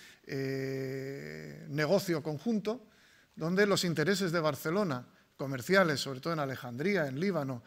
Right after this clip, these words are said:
eh, y la transmisión de productos del Mediterráneo oriental al oc-, al occidental, requiere una base que Fernand Braudel, un historiador francés muy poético, llamó el, un portaaviones en medio del Mediterráneo,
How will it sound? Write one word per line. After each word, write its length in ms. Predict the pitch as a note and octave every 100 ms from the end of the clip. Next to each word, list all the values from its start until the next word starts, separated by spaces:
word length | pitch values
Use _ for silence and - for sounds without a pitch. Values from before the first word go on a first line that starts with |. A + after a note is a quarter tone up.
| - -
eh, 720 | C#3 C3+ C#3+ C#3+ D3 D3 D3 -
y 60 |
la 140 | C#3+ D3
transmisión 560 | C#3+ C3 C3+ F#3+ G3+
de 140 | D#3 -
productos 640 | C3+ D3+ G3+ F3 C3+ - - - - -
del 160 | C#3
Mediterráneo 480 | C#3+ C#3+ D3+ F3+ F#3+
oriental 300 | F3+ E3+ F#3+
al 100 | D3+
oc-, 140 | C#3+ -
al 100 | D3+
occidental, 480 | C#3+ F#3+ G3 G#3 D#3+
requiere 760 | D#3 D3 G3 F#3+ E3+ F3 - _ _ _ -
una 240 | D#3+ E3+
base 360 | F3+ F3+ F#3 F#3+ - -
que 220 | - C3 D3 -
Fernand 340 | C#3 C3 D#3+
Braudel, 300 | D3+ D#3 F3+
un 120 | E3+ D3+
historiador 480 | - C#3+ D3 D3
francés 480 | B2+ C#3 C3 E3+ C#3+
muy 220 | C#3 D3
poético, 480 | D3 D3+ D#3 D3+ D#3
llamó 320 | C#3 C3+ D#3 -
el, 120 | C3+
un 480 | D3 D#3+ - - C3+
portaaviones 680 | D#3+ D#3 C#3 D3+ F#3+ D3 D3+
en 80 | D3+
medio 160 | E3+
del 100 | D#3+
Mediterráneo, 580 | C#3 D#3+ F3+ F#3 D#3